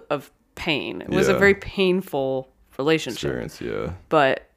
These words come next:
Speaker 1: uh,
Speaker 2: Yeah, I can understand how that'd be hard for
Speaker 1: Oh, yeah.
Speaker 2: everybody involved.
Speaker 1: I mean, I don't think that I, I think that I was poorly prepared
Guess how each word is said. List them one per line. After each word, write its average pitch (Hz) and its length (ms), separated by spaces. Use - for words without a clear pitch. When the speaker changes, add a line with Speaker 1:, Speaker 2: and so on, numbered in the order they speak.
Speaker 1:
uh, 131 320
Speaker 2:
Yeah, - 120
I 71 40
can 73 160
understand - 380
how - 60
that'd 53 160
be - 120
hard - 220
for - 320
Speaker 1:
Oh, 202 320
yeah. 160 320
Speaker 2:
everybody 131 240
involved. - 580
Speaker 1:
I 202 40
mean, 202 360
I 226 100
don't 247 160
think 196 160
that 156 100
I, 151 140
I 160 140
think 180 160
that 110 100
I 139 100
was 143 140
poorly 160 380
prepared 156 580